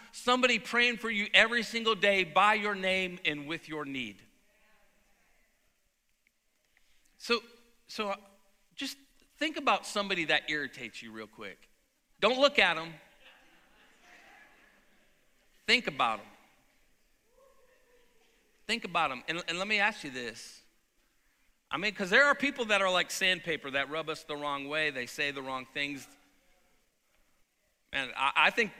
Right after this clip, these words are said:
I think the Lord put those people in my life to keep my, my prayer life working. But my question to you is,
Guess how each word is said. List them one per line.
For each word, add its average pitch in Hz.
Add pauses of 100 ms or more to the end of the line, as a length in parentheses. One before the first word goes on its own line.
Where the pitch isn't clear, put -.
(180)
I 196
think 277
the 220
Lord 214
put 220
those 214
people 220
in 190
my 180
life 180
to 156
keep -
my, 143 (180)
my 135
prayer 175
life 135
working. 123 (2250)
But 220
my 240
question 311
to 285
you 269
is, 262